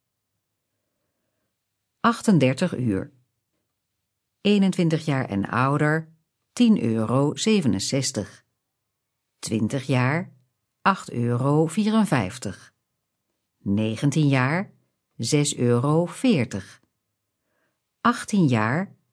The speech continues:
vijf euro vierendertig. Zeventien jaar, vier euro tweeëntwintig. Zestien jaar,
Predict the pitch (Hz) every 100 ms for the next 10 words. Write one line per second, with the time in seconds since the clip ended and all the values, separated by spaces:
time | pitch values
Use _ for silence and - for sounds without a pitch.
0 | _ _ 120 175 202 208 - 131 127 135
1 | 156 165 165 233 233 220 143 107 - 85
2 | - _ _ _ _ _ _ _ _ _
3 | _ _ 98 107 104 123 127 127 123 117
4 | 135 175 - _ _ _ _ _ - 160
5 | 151 113 110 113 110 139 147 - 208 123
6 | 123 202 190 - 98 - _ _ _ _
7 | _ _ _ _ _ _ _ 101 117 117
8 | - 156 143 131 135 160 190